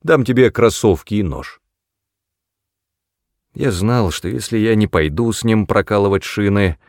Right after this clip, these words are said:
то он не найдет никого другого и останется в своем чудачестве одинок, как в изгнании. Мне ужасно хотелось пойти с ним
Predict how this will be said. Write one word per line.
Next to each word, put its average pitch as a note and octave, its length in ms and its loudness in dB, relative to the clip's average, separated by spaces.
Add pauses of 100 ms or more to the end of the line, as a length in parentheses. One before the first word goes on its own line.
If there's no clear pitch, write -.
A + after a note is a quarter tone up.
(460)
то A#2 120 -8
он C#3 160 -2
не B2+ 80 2
найдет A2+ 460 2
никого G2 320 -2
другого G2 580 0
и G2 100 -2
останется A2 720 -4
в - 60 -8
своем A2 260 -2
чудачестве G#2 680 -4
одинок, F#2 580 0
как D#2 300 -6
в F2 100 -6
изгнании. D#2+ 560 -12 (1120)
Мне C#3 180 -2
ужасно A#2 380 -2
хотелось A2 640 -2
пойти C#2 460 -8
с - 180 -12
ним B1+ 380 -14